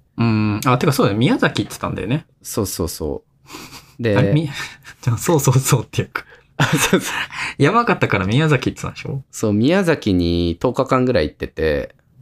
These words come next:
Speaker 1: 年末？十二月半ばぐらい？
Speaker 2: ね。十二月半ばぐらいから十日間。
Speaker 1: 寺で茶を入れ、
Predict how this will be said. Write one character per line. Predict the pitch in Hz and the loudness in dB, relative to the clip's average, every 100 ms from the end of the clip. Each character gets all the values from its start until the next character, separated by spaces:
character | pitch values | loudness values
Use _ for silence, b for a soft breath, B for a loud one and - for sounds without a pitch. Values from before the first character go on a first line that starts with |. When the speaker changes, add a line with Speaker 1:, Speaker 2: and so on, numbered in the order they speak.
| _ _ - | _ _ 0
Speaker 1:
年 | 120 139 151 143 | 2 4 2 0
末？ | 208 233 _ - | -6 -8 _ 2
十 | 127 | 2
二 | 160 | 4
月 | 170 135 | 2 2
半 | 123 147 | 2 2
ば | 151 | 2
ぐ | |
ら | 156 | 0
い？ | - | -4
Speaker 2:
ね。 | - _ _ _ _ - | -20 _ _ _ _ -10
十 | - 117 | -2 0
二 | 113 | 2
月 | 117 117 - 117 107 107 107 | 2 0 -4 -4 0 2 2
半 | 98 - 98 | 0 0 0
ば | 101 | 0
ぐ | 104 | 2
ら | 92 73 | 0 0
い | 71 | -2
か | - | -4
ら | 73 67 - _ | -2 -4 -8 _
十 | 92 | -6
日 | 82 85 | -4 -6
間。 | - - - _ _ _ _ | -6 -12 -12 _ _ _ _
Speaker 1:
寺 | - 156 202 | -2 2 2
で | 127 | 0
茶 | - 123 | 0 0
を | 143 143 | 2 2
入 | 143 | 2
れ、 | 143 | 0